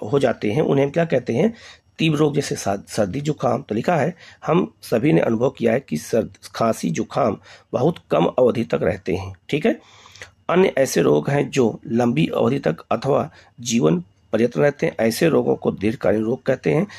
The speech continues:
इसका, इसका एक उदाहरण है आपका एलिफेंटाइसिस अथवा जो है फील पाँव रोग। यह भारत के कुछ क्षेत्रों में बहुत आम हो गया है।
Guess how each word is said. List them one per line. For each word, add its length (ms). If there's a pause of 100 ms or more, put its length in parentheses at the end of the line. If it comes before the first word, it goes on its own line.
(180)
इसका, 300 (260)
इसका 300
एक 320
उदाहरण 340
है 140
आपका 380 (360)
एलिफेंटाइसिस 1500 (200)
अथवा 320 (320)
जो 120
है 200 (300)
फील 420
पाँव 300
रोग। 300 (180)
यह 120
भारत 380
के 100
कुछ 200
क्षेत्रों 380
में 160
बहुत 240 (420)
आम 200
हो 160
गया 200
है। 140